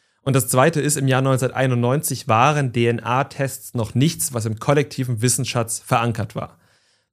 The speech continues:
Die erste kriminologische Untersuchung mit D N A war neunzehnhundertfünfundachtzig und erst im Laufe der neunzehnhundertneunziger Jahre verbreitete sich der Einsatz von D-N-A-Analysen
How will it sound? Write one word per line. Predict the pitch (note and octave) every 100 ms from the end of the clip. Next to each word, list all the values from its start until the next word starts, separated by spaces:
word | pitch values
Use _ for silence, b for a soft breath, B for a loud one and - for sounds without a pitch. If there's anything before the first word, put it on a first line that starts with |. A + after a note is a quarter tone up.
| _ _
Die | B2 B2
erste | C#3+ E3+ - D#3+ D3+ C3 - - -
kriminologische | D#3 D3 C#3 D3+ E3+ E3
Untersuchung | C3+ C#3 B2+ E3 D#3+ D3
mit | C3
D | C3+
N | C3+ -
A | B2+ C#3
war | A#2+
neunzehnhundertfünfundachtzig | A2+ A2 A2+ - A#2+ A#2+ - B2 - - D3
und | - G#2+ b b b
erst | C3 B2+
im | B2+
Laufe | A#2 A2+ D3 C#3+
der | B2+
neunzehnhundertneunziger | B2 B2 A2+ A#2+ C3 C3+ A#2+ A#2
Jahre | A2+ A2+ C#3 C3
verbreitete | A2+ G#2 G#2+ C3 E3 C3
sich | A#2 A#2+
der | - A2+
Einsatz | B2+ C#3 B2+ B2
von | - A#2
D-N-A-Analysen | A#2+ A#2+ A2+ - C3 C3 B2 A#2 A#2 B2 B2+ B2